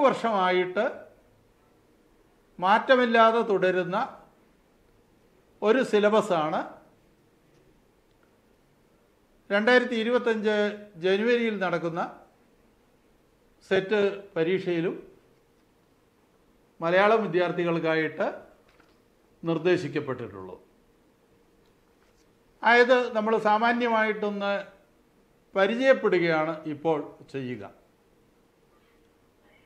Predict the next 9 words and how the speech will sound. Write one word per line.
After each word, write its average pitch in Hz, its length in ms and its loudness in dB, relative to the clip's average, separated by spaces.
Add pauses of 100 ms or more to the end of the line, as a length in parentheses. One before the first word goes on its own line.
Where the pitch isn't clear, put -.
(300)
പഴയകാല 233 520 6 (1800)
ചോദ്യക്കടലാസുകൾ 208 840 0 (180)
പരിശോധിച്ചാൽ 156 640 -4 (2000)
ചോദ്യം 262 420 2
ചോദിക്കുന്ന 226 460 2
ആ - 100 2
ഒരു 202 140 -2 (100)
സമ്പ്രദായം 214 760 4 (2750)
നമുക്ക് 214 260 2